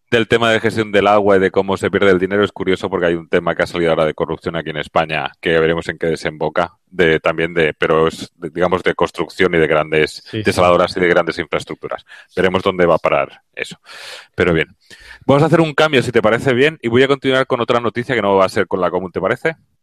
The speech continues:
Speaker 2: Vale, sí, sí, sigue.
Speaker 1: Vale, porque está más relacionado también con lo que he visto yo, he dicho yo al principio, y, y la, y es una, un artículo de Washington Post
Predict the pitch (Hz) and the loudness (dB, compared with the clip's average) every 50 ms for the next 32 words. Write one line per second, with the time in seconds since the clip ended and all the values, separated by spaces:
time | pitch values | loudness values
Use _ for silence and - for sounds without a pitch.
0 | _ _ _ 120 127 127 147 180 185 - - 127 - - 123 123 - - 117 110 | _ _ _ -4 -2 -2 -2 -4 -6 -6 -6 -6 -6 -6 -10 -12 -10 -10 -10 -6
1 | 104 104 104 120 117 - 127 117 110 120 - - 135 135 139 139 143 139 139 143 | -2 0 0 0 -2 -2 -2 0 0 0 0 0 0 0 2 0 0 0 0 2
2 | 135 131 131 135 135 135 131 127 127 117 123 131 135 143 - - _ 131 127 117 | 2 0 0 0 0 0 2 2 0 0 0 -2 -4 -4 -6 -4 _ 0 0 2
3 | 107 104 107 104 92 - _ - 104 101 98 98 101 98 98 110 - - - 107 | 4 4 2 2 2 -2 _ 0 2 4 4 4 4 4 2 -2 -2 0 0 2
4 | 101 101 101 101 - - 104 101 98 92 87 101 98 - - 120 113 113 104 117 | 2 2 2 0 0 -2 0 0 0 0 -2 -6 -8 -4 -6 -6 -4 -2 -4 -6
5 | 139 - _ _ _ _ _ - - _ 127 120 113 113 113 113 110 107 107 104 | -6 -8 _ _ _ _ _ -20 -6 _ 0 2 4 4 4 6 4 4 2 0
6 | - 117 107 104 104 104 101 92 98 95 95 - - - 107 107 107 - 123 117 | 0 -2 -2 0 0 -2 -2 0 0 0 0 -2 -4 -4 -4 -4 -4 -6 -10 -4
7 | 117 110 107 104 82 113 107 107 110 - - 123 117 113 107 104 98 92 107 107 | -2 0 0 0 0 0 -2 -2 -2 2 0 0 2 2 2 2 4 4 4 2
8 | 113 113 98 - 107 104 101 92 131 123 113 117 135 - - _ - | 0 -2 -2 -2 -2 -2 -2 -2 0 2 2 2 0 -4 -10 _ -20